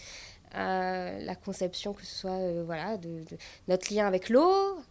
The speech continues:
comme le thème d'aujourd'hui, ou avec, euh, le, le concept de famille, ou avec, euh, enfin, voilà, tout un tas de choses.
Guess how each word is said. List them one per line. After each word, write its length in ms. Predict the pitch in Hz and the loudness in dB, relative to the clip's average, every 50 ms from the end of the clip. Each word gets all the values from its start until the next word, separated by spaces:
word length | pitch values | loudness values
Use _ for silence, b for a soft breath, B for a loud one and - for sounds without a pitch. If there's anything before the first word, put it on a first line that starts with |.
| - - - | -20 -20 -12
comme 220 | - 202 196 190 | -6 -4 -2 0
le 80 | 185 185 | 0 0
thème 280 | 185 - 247 226 220 208 | 4 6 6 6 8 8
d'aujourd'hui, 760 | 202 208 196 220 233 247 226 247 294 320 320 320 311 320 311 B B B B B B | 6 8 8 8 6 8 8 8 10 10 10 10 8 6 4 B B B B B B
ou 260 | - 247 254 262 262 | 2 4 6 10 12
avec, 440 | 262 226 220 220 220 214 - - - | 12 12 12 10 6 2 0 2 2
euh, 320 | 208 202 202 202 202 202 202 | 4 4 4 4 4 2 2
le, 260 | 196 196 196 190 190 | 2 2 2 2 2
le 120 | 185 185 180 | 0 -2 2
concept 500 | - 247 247 - 269 247 - - - - | 4 4 6 6 6 4 2 0 -8 -8
de 60 | 180 | -6
famille, 840 | - - 254 277 285 285 285 285 285 285 285 277 277 277 277 269 233 | 4 6 8 8 10 8 8 8 8 6 6 6 4 4 4 4 4
ou 160 | 220 220 220 | 4 6 8
avec, 520 | 214 208 214 214 214 226 220 - - - | 8 8 8 6 2 2 0 -4 -2 0
euh, 180 | 208 208 202 202 | 2 2 2 2
enfin, 200 | 202 - 190 185 | 2 2 2 2
voilà, 180 | 175 147 127 | 2 0 -2
tout 100 | - - - 359 | -2 2 4 4
un 40 | 392 | 6
tas 120 | 381 311 | 8 6
de 60 | 247 | 4
choses. 340 | - - 247 262 302 330 320 | 6 8 8 8 8 6 0